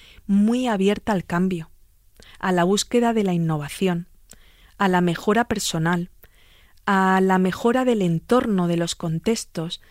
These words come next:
Ahora que estamos en la era de la innovación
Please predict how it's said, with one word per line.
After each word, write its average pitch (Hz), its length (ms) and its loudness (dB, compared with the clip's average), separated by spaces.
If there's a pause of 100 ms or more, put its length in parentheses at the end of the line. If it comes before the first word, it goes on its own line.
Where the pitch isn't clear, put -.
(400)
Ahora 220 380 2
que 226 140 -4
estamos 214 500 -2
en 175 140 -4
la 170 120 0
era 202 220 2
de 196 140 0
la 180 160 -2
innovación 180 1200 0